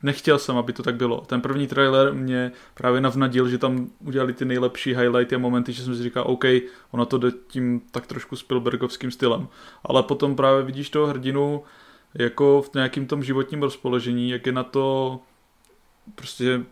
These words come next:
fakt jako na takovým dnu až po-, pomalým a fakt si tam jako tak,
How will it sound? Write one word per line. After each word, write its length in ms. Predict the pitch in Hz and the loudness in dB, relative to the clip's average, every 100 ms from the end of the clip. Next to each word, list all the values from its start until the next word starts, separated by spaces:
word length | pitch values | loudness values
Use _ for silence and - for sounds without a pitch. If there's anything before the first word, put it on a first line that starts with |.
| _ _ _ _ _ - | _ _ _ _ _ -4
fakt 220 | 135 131 | -2 0
jako 180 | 131 139 | 2 2
na 120 | 135 | 2
takovým 320 | 131 143 143 | -2 -2 -2
dnu 460 | 127 127 131 175 190 - | -2 0 2 0 -4 -6
až 180 | 131 127 | -6 -6
po-, 280 | - 139 131 | -10 -12 -10
pomalým 520 | 127 123 120 120 143 | -4 -2 -2 -2 -6
a 80 | - | -8
fakt 200 | - 127 | -10 -10
si 120 | 160 | -6
tam 140 | 135 | -2
jako 180 | 123 131 | -2 -2
tak, 180 | 127 | -4